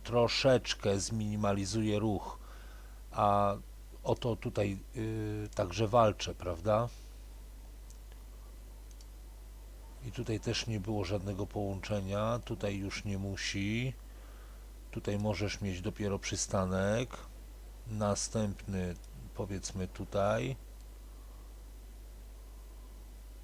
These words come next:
Aha, czyli tędy też nie da rady, nic nie da rady. Dobra. Tutaj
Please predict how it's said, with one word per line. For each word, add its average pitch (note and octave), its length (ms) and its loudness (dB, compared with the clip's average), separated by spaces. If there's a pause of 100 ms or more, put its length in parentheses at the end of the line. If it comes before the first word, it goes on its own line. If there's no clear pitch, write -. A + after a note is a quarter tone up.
(540)
Aha, G2 280 -2 (100)
czyli F#2 280 -6
tędy G2 460 -4
też - 380 -4
nie F#2 160 -4
da F#2+ 120 -2
rady, G2 340 -2
nic F#2+ 320 -6
nie F#2 120 -4
da F#2 120 -2
rady. E2+ 280 -2 (1400)
Dobra. G2+ 640 0 (2250)
Tutaj G#2+ 640 4